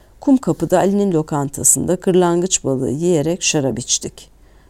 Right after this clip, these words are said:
Bir süre sonra türküler söylemeye başladık.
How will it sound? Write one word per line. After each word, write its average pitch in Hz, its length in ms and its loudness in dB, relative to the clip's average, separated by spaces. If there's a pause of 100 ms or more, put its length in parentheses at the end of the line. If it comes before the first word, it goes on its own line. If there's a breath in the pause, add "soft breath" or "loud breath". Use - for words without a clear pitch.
(120)
Bir 262 100 4
süre 160 320 2
sonra 156 320 -2
türküler 170 540 -2
söylemeye - 640 -4
başladık. - 720 -8